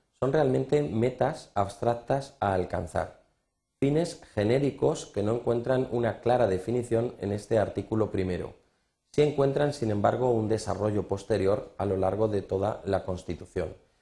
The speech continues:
Un desarrollo que además es bastante pormenorizado.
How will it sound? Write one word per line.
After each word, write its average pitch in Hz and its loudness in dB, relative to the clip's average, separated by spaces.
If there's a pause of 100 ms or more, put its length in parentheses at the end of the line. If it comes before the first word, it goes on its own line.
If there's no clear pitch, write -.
(260)
Un 123 0
desarrollo 143 2
que 113 0
además 101 -2
es 117 -2
bastante 101 -2
pormenorizado. 90 0